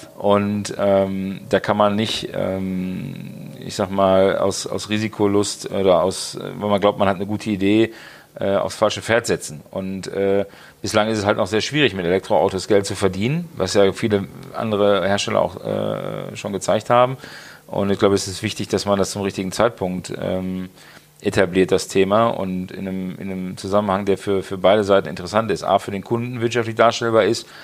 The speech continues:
aber eben auch für den Hersteller in absehbarer Zeit profitabel sein kann. Und deswegen glaube ich nicht daran, dass die, jetzt speziell, weil ja immer auf die deutsche Autoindustrie da, äh, oft geschimpft wird, ähm, dass da, äh, wirklich diesen Trend verpasst hat, sondern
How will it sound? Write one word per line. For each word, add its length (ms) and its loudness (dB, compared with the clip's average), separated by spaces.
aber 280 6
eben 220 0
auch 160 -4
für 120 -8
den 120 -4
Hersteller 540 0
in 120 -6
absehbarer 540 2
Zeit 200 2
profitabel 520 -2
sein 220 -4
kann. 240 -8
Und 80 -8
deswegen 280 0
glaube 180 4
ich 60 -6
nicht 160 -6
daran, 260 4
dass 140 2
die, 240 -2
jetzt 160 -2
speziell, 360 4
weil 160 8
ja 80 8
immer 180 2
auf 120 4
die 100 -6
deutsche 360 2
Autoindustrie 520 -2
da, 540 4
äh, 40 -6
oft 180 -10
geschimpft 380 -6
wird, 240 2
ähm, 440 -6
dass 180 -2
da, 840 2
äh, 80 -10
wirklich 280 -2
diesen 280 -6
Trend 180 0
verpasst 380 0
hat, 120 2
sondern 440 -2